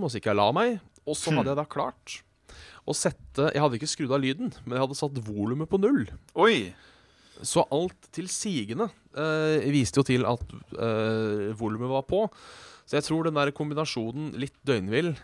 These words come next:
Speaker 1: eh, litt for mye søvn her og litt lite der, og at da vekkerklokka ikke ringte, eh, førte jo da til at jeg var
Speaker 2: Forsovelse.
Speaker 1: på tur. Ja.
Speaker 2: Det er faen ikke bare bare, altså.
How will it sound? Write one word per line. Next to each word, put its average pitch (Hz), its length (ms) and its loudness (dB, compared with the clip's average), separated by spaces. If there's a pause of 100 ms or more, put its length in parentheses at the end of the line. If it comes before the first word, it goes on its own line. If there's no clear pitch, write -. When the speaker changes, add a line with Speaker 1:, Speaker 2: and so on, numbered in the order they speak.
(160)
Speaker 1:
eh, 98 1120 -2
litt 123 380 -8
for - 180 -6
mye 123 160 0
søvn 123 240 0
her 123 160 0
og 131 60 -2
litt 123 140 -6
lite 123 280 -4
der, 147 240 2 (100)
og 135 200 6
at 131 80 4
da 131 100 0
vekkerklokka 123 480 -4
ikke 156 240 -6
ringte, 151 480 2 (400)
eh, - 380 -12 (1160)
førte 113 220 -2
jo 104 80 0
da 98 180 2
til 85 340 -4
at 69 40 -12
jeg - 1120 -6
var 123 80 2
Speaker 2:
Forsovelse. - 60 -6
Speaker 1:
på - 80 -4
tur. 117 220 0 (760)
Ja. 131 100 4 (880)
Speaker 2:
Det - 120 -14
er - 120 -6
faen - 280 -6
ikke - 180 -12
bare 110 180 -4
bare, 117 180 -6
altså. - 200 -8